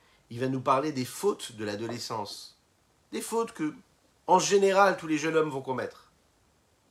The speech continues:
La réponse, elle est dans la subtilité de ce qu'est la teshuva.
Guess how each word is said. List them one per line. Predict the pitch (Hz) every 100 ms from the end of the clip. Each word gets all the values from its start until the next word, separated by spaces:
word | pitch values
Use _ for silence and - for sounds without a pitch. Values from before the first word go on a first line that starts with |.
| _ _ _ _ _ _ _ _ _ _ _ _ _ _ _ _ _ _ _ _ - _ _ _ _ -
La | 117
réponse, | 127 160 185 123
elle | 123
est | 143 110 - _ _ _ _ _
dans | 110
la | 101
subtilité | - - - - 131 113 107 143 - _ _ _ _ _ _ _ _ -
de | 104
ce | -
qu'est | 104 123
la | 95
teshuva. | - - 80 71